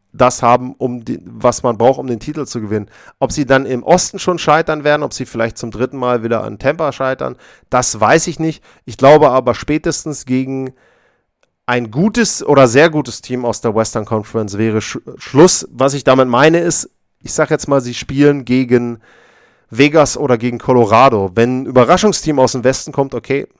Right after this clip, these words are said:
dann können's auch die Islanders packen, den Stanley Cup wieder zu gewinnen. Aber ich glaube, gegen die beiden wird es nichts werden, weil die für mich so ähnlich vom Niveau her oder von der Art einzuordnen sind wie Tampa Bay. Dafür fehlt ihnen dann einfach wirklich am Ende so ein bisschen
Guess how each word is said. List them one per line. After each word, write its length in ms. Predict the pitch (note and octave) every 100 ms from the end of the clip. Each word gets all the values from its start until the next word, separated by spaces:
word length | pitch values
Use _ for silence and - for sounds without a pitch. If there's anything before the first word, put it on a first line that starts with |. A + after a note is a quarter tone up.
| _
dann 240 | E3 B2
können's 200 | A#2+ C3+
auch 120 | - -
die 140 | A#2
Islanders 480 | G#2 C3+ D3 C3+ -
packen, 300 | C#3+ C#3+ C#3
den 140 | B2+
Stanley 300 | - B2+ C3
Cup 260 | A#2+ B2+ A#2
wieder 220 | A#2+ B2
zu 160 | - A#2
gewinnen. 340 | A2 A#2+ B2
Aber 240 | A2+ A2
ich 100 | G#2+
glaube, 220 | - A#2 A2+
gegen 220 | A2 G#2
die 100 | A2+
beiden 480 | A#2 A#2 A#2 A2+ - _ _ _ _ _
wird 200 | A2 C#3
es 160 | C3+ -
nichts 340 | C3 D3 -
werden, 320 | A#2+ C3+ D3 B2
weil 160 | A#2+
die 80 | A#2+
für 160 | - A#2+
mich 220 | B2 -
so 340 | A#2+ A#2 -
ähnlich 440 | C3+ B2 B2+ A#2+ -
vom 320 | B2 A#2 A2+
Niveau 400 | A2 G2+ A2+ B2
her 160 | A2+ A2
oder 100 | G#2+
von 160 | A2
der 80 | G2+
Art 320 | G2 G#2+ -
einzuordnen 560 | A2+ G#2+ - A2 G#2+ G#2
sind 240 | G#2+ G#2
wie 60 | G2
Tampa 320 | - D3 D3+
Bay. 260 | C3 C3 A#2
Dafür 320 | A#2 - C3
fehlt 460 | - D#3 E3 -
ihnen 240 | D#3+ D3 C#3
dann 160 | C#3
einfach 420 | A2+ C3 - B2 B2+
wirklich 320 | B2+ C3+ -
am 80 | A#2
Ende 260 | A#2+ A#2+
so 120 | A2
ein 80 | G#2+
bisschen 480 | A#2+ B2 - B2 A#2